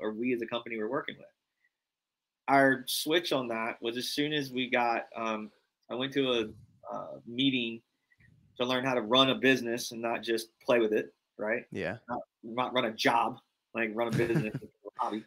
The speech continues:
Speaker 2: Yeah.
Speaker 1: Um, that was the book Traction.
Speaker 2: Oh, I love that
Speaker 1: And
Speaker 2: book.
Speaker 1: that kinda got us on the path of, like, understanding where to go with running the business, right? Um, the meetings, the huddles, the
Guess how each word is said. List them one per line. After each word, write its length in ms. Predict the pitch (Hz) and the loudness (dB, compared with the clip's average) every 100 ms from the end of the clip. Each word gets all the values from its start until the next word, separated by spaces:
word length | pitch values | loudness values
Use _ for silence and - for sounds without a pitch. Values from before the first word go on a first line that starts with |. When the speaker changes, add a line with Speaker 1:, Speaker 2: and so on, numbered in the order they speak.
| _ | _
Speaker 2:
Yeah. 240 | 113 107 110 _ _ 135 | -6 -6 -6 _ _ 2
Speaker 1:
Um, 380 | 135 127 117 120 _ - - | 4 4 -2 -12 _ -20 0
that 300 | 127 131 143 | 4 6 6
was 600 | 139 135 131 113 - - | 4 4 2 0 -6 -4
the 80 | 123 | -2
book 240 | 117 127 - | 0 0 2
Traction. 640 | 131 127 - - 147 170 _ _ _ _ - | 2 2 2 -4 -4 -6 _ _ _ _ 2
Speaker 2:
Oh, 80 | 131 | 4
I 120 | 127 | 6
love 160 | 120 120 | 6 4
that 60 | 131 | 4
Speaker 1:
And 0 | 110 | 2
Speaker 2:
book. 100 | 104 - _ _ _ _ - | -4 -8 _ _ _ _ 0
Speaker 1:
that 360 | 127 131 131 - | 2 2 0 2
kinda 240 | 147 131 | 2 4
got 200 | 123 123 | 4 2
us 120 | 120 | 2
on 80 | 127 | 0
the 80 | 113 | 0
path 260 | 120 117 | 2 2
of, 100 | 117 | 2
like, 100 | 113 117 | 0 0
understanding 400 | 117 123 120 113 | -2 -4 -4 -2
where 100 | 113 | 0
to 60 | |
go 100 | 117 | 2
with 120 | 113 | 2
running 180 | 113 113 | 0 -4
the 60 | 107 | -4
business, 280 | 110 - - | -6 -8 -4
right? 200 | 107 110 _ _ _ _ _ _ | -4 -4 _ _ _ _ _ _
Um, 440 | 120 123 120 113 - _ _ _ _ _ - | 0 2 2 -2 -12 _ _ _ _ _ -10
the 60 | 117 | -4
meetings, 440 | 131 123 117 110 | -2 0 -2 0
the 80 | 113 | 0
huddles, 580 | 135 127 120 113 110 - | 6 6 4 2 -2 -2
the 300 | 117 113 | -2 -2